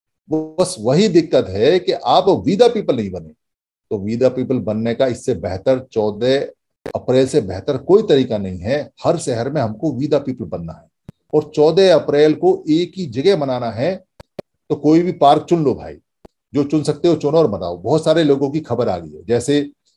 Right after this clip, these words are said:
जबलपुर में आया कि वहां एक ही जगह बन रहा है, जैसे जोधपुर में आया कि वहां एक जगह बन रहा है, जैसे अलवर में आया कि वहां एक जगह बन रहा है, जैसे मुरादाबाद में आया कि एक जगह बन रहा है, जैसे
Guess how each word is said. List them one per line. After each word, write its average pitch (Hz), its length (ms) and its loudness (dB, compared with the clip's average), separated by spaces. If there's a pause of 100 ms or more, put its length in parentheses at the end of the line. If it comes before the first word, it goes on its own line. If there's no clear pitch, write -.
(260)
जबलपुर 139 360 0
में 135 140 0
आया 127 220 4
कि 139 100 0
वहां 131 240 -2
एक 127 180 -2
ही 135 60 -12
जगह 107 240 -6
बन 90 160 -12
रहा 85 140 -12
है, 73 120 -20 (580)
जैसे 139 580 0
जोधपुर 143 340 2
में 135 120 -2
आया 131 140 4
कि 143 120 0
वहां 127 200 0
एक 127 140 -2
जगह 113 180 -8
बन 85 180 -10
रहा 80 100 -12
है, - 120 -20 (400)
जैसे 120 220 2
अलवर 131 280 4
में 139 100 2
आया 131 200 4
कि 143 120 0
वहां 135 220 0
एक 135 180 -2
जगह 117 200 -6
बन 85 180 -12
रहा 78 100 -12
है, - 120 -20 (180)
जैसे 123 300 -2
मुरादाबाद 131 460 2
में 127 120 0
आया 131 120 2
कि 131 140 -2
एक 135 120 -4
जगह 120 180 -4
बन 87 180 -10
रहा 82 100 -12
है, 76 140 -20 (460)
जैसे 139 380 2